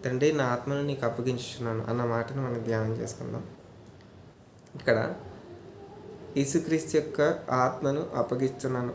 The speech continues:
అన్న దానిలో చాలా లోతైన అర్థం ఉంది. అది ఏంటి అంటే, చాలామంది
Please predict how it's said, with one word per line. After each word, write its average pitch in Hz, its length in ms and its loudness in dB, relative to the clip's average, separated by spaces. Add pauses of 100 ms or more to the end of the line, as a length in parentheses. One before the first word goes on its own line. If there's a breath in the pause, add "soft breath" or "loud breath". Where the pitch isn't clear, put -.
అన్న 123 180 2
దానిలో 120 420 2 (160)
చాలా 131 260 6
లోతైన 131 500 4
అర్థం 120 460 0
ఉంది. 110 240 0 (320)
అది 123 160 2
ఏంటి 123 320 0
అంటే, 123 360 -4 (840)
చాలామంది 131 640 4